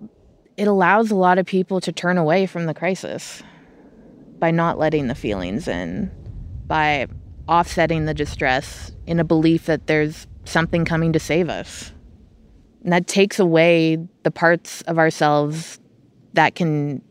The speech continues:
be responsible right now and tend to the problem, stay with the problem in the present moment rather than turn away out of self-preservation. And that's challenging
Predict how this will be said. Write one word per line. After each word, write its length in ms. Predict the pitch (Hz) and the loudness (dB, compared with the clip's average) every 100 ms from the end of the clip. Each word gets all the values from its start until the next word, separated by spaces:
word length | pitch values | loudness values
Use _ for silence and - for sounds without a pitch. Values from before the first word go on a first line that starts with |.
| _ _ _ _ _ _ | _ _ _ _ _ _
be 120 | 175 | 4
responsible 760 | 170 165 - 143 165 208 160 151 | 4 4 0 0 2 2 2 4
right 200 | 143 147 | 2 0
now 520 | 143 139 147 170 220 - - _ | -2 0 0 0 -2 -4 -14 _
and 200 | - 151 - | 0 0 0
tend 360 | - 170 175 | 2 6 6
to 160 | - 165 | 6 2
the 200 | 156 147 | 4 2
problem, 400 | - 143 143 156 | 2 0 2 0
stay 420 | - - 160 175 | -2 2 4 6
with 300 | 175 156 151 | 6 4 2
the 100 | 147 | -4
problem 580 | - 139 143 113 90 185 - _ _ _ _ _ _ _ - | -2 -2 -2 -4 -6 -8 -10 _ _ _ _ _ _ _ 0
in 140 | 160 | 2
the 60 | 170 | 4
present 320 | 151 151 131 | 2 0 0
moment 320 | 147 143 131 | 0 -2 -4
rather 280 | - - - | -2 -2 -2
than 380 | - - 60 185 - _ | -4 -4 -4 -6 -10 _
turn 180 | 175 156 | 0 2
away 240 | 151 147 | 2 0
out 100 | 151 | 0
of 80 | 156 | -2
self-preservation. 960 | - - - 160 156 151 147 - - 185 - - - - _ | -4 -6 -2 -2 -2 -2 -4 -2 -2 -4 -6 -16 -20 -20 _
And 760 | 165 151 151 151 147 147 147 - - _ _ _ | 0 2 4 2 2 0 -2 -6 -18 _ _ _
that's 240 | 175 220 | 2 2
challenging 800 | - 202 220 285 277 277 294 311 | 4 4 6 6 4 4 2 -2